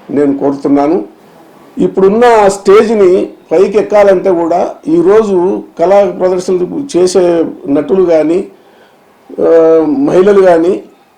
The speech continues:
ఆ స్టేజ్ ఎక్కడానికి చాలా హైట్గా ఉన్నది. మెట్లు కూడా, ఆ, పెద్ద మెట్లు ఉన్నాయి.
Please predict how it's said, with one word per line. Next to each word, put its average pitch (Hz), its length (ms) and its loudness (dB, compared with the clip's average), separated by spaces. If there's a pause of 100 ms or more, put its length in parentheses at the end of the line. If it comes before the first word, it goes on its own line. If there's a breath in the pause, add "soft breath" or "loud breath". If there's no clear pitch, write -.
(160)
ఆ 175 60 2
స్టేజ్ 226 360 2
ఎక్కడానికి 202 840 0 (440)
చాలా 196 220 2
హైట్గా 190 360 0
ఉన్నది. 160 260 0
మెట్లు 151 280 -2
కూడా, 170 460 0 (280)
ఆ, 139 240 -4 (140)
పెద్ద 160 220 -2
మెట్లు 170 320 -2
ఉన్నాయి. 131 220 -2